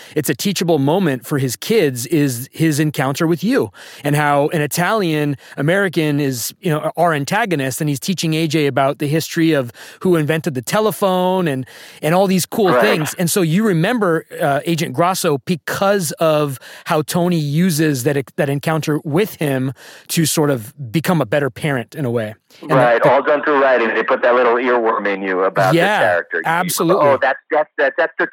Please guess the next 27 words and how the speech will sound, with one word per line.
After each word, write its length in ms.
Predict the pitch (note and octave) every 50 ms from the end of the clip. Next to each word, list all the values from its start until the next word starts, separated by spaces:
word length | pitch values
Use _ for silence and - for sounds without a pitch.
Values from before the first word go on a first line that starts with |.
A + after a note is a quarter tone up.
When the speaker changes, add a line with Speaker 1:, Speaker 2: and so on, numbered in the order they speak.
| - -
Speaker 2:
turn." 220 | F3 F3 E3 F3
And 100 | F3 E3+
it's 140 | F3+ F3 _ -
funny 280 | G3+ G3 F#3+ F3+ E3
'cause, 160 | D3+ - D3+ C#3 C3+
you 80 | C#3+
know, 160 | C3+ C3 B2+
in 80 | B2+ B2
that 180 | B2 C3 C3 C3 - - -
show, 400 | D#3+ D3+ D3 C3+ B2 A#2 A2 A2 - _ - - _ _ _ _ _ -
walking 460 | B2+ A#2 A#2 A#2+ B2 B2 - C#3 C3
in 60 | B2+
the 80 | A#2+ A#2
street, 360 | - - F3+ E3 D3 C#3 -
uh, 540 | G2+ A#2 A2 G#2 G2+ G2+ G2+ G2+ G2+ G2+ G2+ G2 G#2+
you 200 | A2 A2+ B2 B2
would 160 | A#2+ A#2 G#2+
get 280 | G2+ B2 A#2 G#2+ G#2 G2+ -
from 160 | A#2+ A2 -
family 500 | _ C3+ B2+ B2 B2 A#2+ A#2+ A#2+ A#2 A2+
and 100 | G#2 F#2 - -
friends, 420 | C3+ B2+ A#2+ A2+ A2 A2 A2 A2+
you 80 | - C#3
know, 80 | C3 C3
everyone's 340 | - D#3+ D3 B2+ B2 G#2+
always 280 | A#2+ A#2 A2+ A2 G#2 G2 - _
like, 160 | G#2 F2+ -